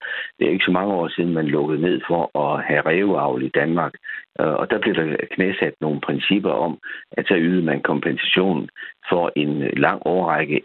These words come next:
efter, at den ræveavl har måttet stoppe. Og det er samme princip, man har gennemført her, øh, otte år efter, at vi har, øh, lukket minkavlen ned,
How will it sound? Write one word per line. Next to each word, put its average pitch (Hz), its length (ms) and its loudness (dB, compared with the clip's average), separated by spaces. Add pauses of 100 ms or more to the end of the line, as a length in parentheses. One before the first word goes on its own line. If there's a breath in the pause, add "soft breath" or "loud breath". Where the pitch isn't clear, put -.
(120)
efter, - 460 -2
at 78 160 2
den 82 240 0
ræveavl 80 560 2 (100)
har 85 80 0
måttet 73 300 -2
stoppe. 82 420 0 (260 loud breath)
Og 85 60 2
det 120 80 2
er 110 80 -2
samme 117 180 0
princip, 110 400 -2
man 87 100 0
har 92 80 2
gennemført 95 540 0
her, 104 240 2 (400 loud breath)
øh, 76 180 4
otte 113 280 4
år 95 280 0
efter, 80 460 -2 (100)
at 80 120 0 (100)
vi 80 140 2
har, 73 320 2 (360)
øh, 71 200 2
lukket 76 460 0
minkavlen 76 640 2
ned, 95 200 4